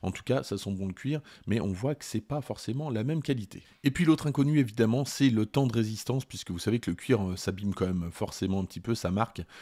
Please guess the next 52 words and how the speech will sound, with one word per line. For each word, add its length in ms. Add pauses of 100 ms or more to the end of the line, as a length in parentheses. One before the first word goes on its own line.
(180)
Là, 160
je 100
ne 80
sais 140
pas 100
combien 240
ça 100
va 100
durer 320
de 100
temps, 260
faudrait, 380
euh, 80 (160)
refaire 400
un 40
point 200
dans 100
quelques 280
mois. 260 (240)
Alors 180
toujours 300
dans 80
les 100
classiques, 400
là 140
je 60
suis 140
parti 280
sur 220
le 100
silicone, 540
donc 180
ce 200
qui, 260
euh, 340
équivaut 420
à 80
peu 120
près 140
au 40
fluoroélastomère 840 (320)
de 120
chez 200
Apple, 320
donc 240
on 120
est 180
à 220
une 140
quinzaine 400
d'euros. 360 (460)
Euh, 60